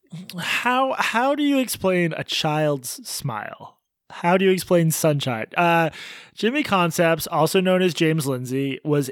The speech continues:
a, I believe, mathematician who got very much pulled into the woke wars. He became a personality centered around fighting what he called grievance studies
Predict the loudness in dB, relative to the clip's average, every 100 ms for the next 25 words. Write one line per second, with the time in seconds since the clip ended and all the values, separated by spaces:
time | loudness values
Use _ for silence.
0 | -4 -2 0 -2 -4 -2 0 0 2 -2
1 | -2 -6 -4 -4 -4 -4 -12 -20 _ _
2 | _ _ -2 0 2 2 2 0 -4 _
3 | _ _ _ -4 0 2 2 0 0 -2
4 | 0 2 2 0 -2 -2 0 0 0 -2
5 | -8 -12 -12 -10 -6 -4 -4 0 2 2
6 | 2 0 0 -2 0 0 0 0 0 2
7 | 2 0 0 -2 0 0 0 -4 -2 -4
8 | 0 0 0 2 2 2 0 0 2 2
9 | 0